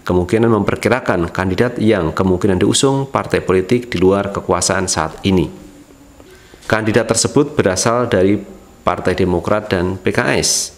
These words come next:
Untuk nama yang potensial ada Gubernur D K I Jakarta Anies Baswedan yang mungkin berpasangan dengan Ketua Umum Partai Demokrat, A H Y.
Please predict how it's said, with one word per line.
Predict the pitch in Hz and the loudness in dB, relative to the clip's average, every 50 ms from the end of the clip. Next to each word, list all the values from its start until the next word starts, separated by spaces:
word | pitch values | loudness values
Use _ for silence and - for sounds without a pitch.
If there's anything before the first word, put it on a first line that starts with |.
| - - - | -18 -2 0
Untuk | 104 107 110 156 - | 0 2 4 2 4
nama | 135 123 120 117 113 110 | 4 2 2 2 2 2
yang | 107 101 95 | 2 0 0
potensial | - 104 - 92 85 82 - - 113 113 117 | -2 0 0 0 0 0 2 2 2 2 2
ada | - - 92 90 92 95 | 0 -2 0 0 -2 -2
Gubernur | - - - 98 87 101 98 104 98 | -2 -2 -4 0 2 4 2 4 2
D | 123 | 0
K | 104 - 104 - | 0 0 0 0
I | 110 107 | 0 0
Jakarta | - 110 - 110 113 - - 98 - | 0 0 0 -2 -2 0 -2 -2 0
Anies | 87 90 92 - - | 0 -2 -2 -2 -2
Baswedan | 87 82 - 95 92 87 107 127 156 196 - - - - - - - - - - | -4 0 0 0 2 2 2 2 0 -2 -4 -8 -18 -18 -18 -18 -18 -18 -18 -6
yang | - 101 98 95 98 | -2 0 0 2 2
mungkin | 95 95 95 131 127 127 120 | 2 2 2 2 0 0 0
berpasangan | - 92 - - 87 87 - - 90 92 95 104 120 123 | -2 -2 0 0 -2 0 0 0 0 0 2 0 0 0
dengan | 110 101 90 90 92 113 135 139 139 - | 2 2 2 2 2 0 0 -2 -4 -4
Ketua | - 101 - - 82 85 | -4 -2 0 0 0 2
Umum | 92 104 110 117 117 | 4 2 2 2 0
Partai | 113 92 87 - - - 92 92 | -2 -2 -4 -2 -2 -2 0 2
Demokrat, | 98 92 117 123 - 123 113 - - - - - - - | 2 2 2 2 0 0 -2 -2 -4 -10 -16 -18 -6 -4
A | 107 95 98 | -2 -2 0
H | 98 110 | 2 2
Y. | 127 131 101 76 - - | 2 4 2 2 0 -4